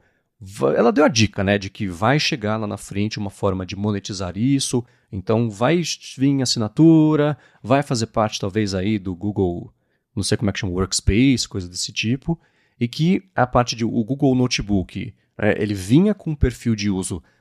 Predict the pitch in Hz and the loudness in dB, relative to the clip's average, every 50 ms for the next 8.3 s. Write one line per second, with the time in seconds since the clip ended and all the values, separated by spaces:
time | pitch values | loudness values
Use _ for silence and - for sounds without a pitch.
0 | _ _ 104 104 110 107 107 107 101 98 104 110 117 120 113 101 104 104 101 - | _ _ -4 -2 0 0 0 0 0 0 2 2 2 2 0 -2 -4 -6 -6 -4
1 | - 151 - - - 175 170 170 165 165 165 160 160 143 123 117 - - 127 120 | -4 -4 -2 2 2 4 4 4 4 2 2 2 2 2 2 2 0 -2 -2 -2
2 | - - 143 160 170 - 160 123 104 - _ _ _ - - 110 - 117 110 110 | 0 0 0 2 4 6 4 4 4 0 _ _ _ -10 -8 -4 -4 -2 -4 -4
3 | - - 104 104 104 104 - - 107 98 - - 110 101 - 104 92 107 - _ | -6 0 2 2 2 2 0 -4 -6 -6 -6 -8 -8 -4 -4 -2 -2 -2 -4 _
4 | - 117 107 - - 135 113 101 98 104 117 135 147 165 165 - _ _ _ _ | -4 -2 -2 0 2 2 4 4 4 4 4 4 2 2 0 -2 _ _ _ _
5 | _ _ _ _ 123 135 185 - - 156 - 156 - - 135 127 120 - 123 104 | _ _ _ _ 4 4 4 4 2 -2 -2 -2 -2 0 0 0 -2 -4 -2 2
6 | 107 104 101 - - 110 92 110 104 101 95 92 90 87 85 87 - - 92 90 | 2 2 2 0 -2 -4 -4 -2 -2 0 -2 -2 -4 -6 -10 -14 -14 -10 -8 -6
7 | 87 - - - - 101 95 - 98 95 - 98 92 87 98 - - 120 151 175 | -4 -4 -6 -4 -4 -6 -6 -6 -8 -4 -2 -2 -2 -2 -4 0 2 4 4 4
8 | 165 - - 110 87 | 4 2 0 0 -2